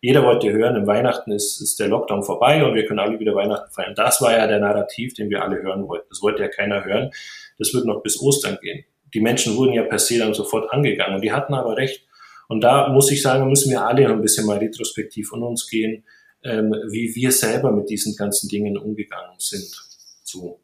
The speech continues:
Und jetzt sollten wir aber jetzt aus dem Ganzen eben lernen und jetzt schauen, wie wir das eben für die Jugend, die das Ganze ja dann ausleben muss, auch in,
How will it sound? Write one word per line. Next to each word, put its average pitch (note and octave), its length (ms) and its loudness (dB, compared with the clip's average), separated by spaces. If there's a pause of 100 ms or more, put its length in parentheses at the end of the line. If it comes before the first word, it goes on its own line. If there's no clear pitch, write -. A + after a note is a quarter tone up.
(320)
Und A#2 100 0
jetzt D#3+ 200 6
sollten A#3 240 6
wir G3+ 100 10
aber F3 140 4
jetzt F3+ 340 0
aus C#3 180 6
dem C#3+ 120 6
Ganzen D3+ 360 2
eben B2 140 0
lernen D#3 440 6
und C3+ 140 2
jetzt C#3 200 6
schauen, D#3 260 4
wie D#3 120 6
wir D3 60 8
das C#3+ 240 6
eben C#3 200 0
für C3+ 120 0
die B2+ 80 -4
Jugend, F#3 640 0
die C3 240 0
das - 200 -2
Ganze C3 300 2
ja B2 140 2
dann A#2+ 140 -2
ausleben C3+ 640 2
muss, D#3+ 280 2
auch A#2+ 140 -4
in, A#2 100 -8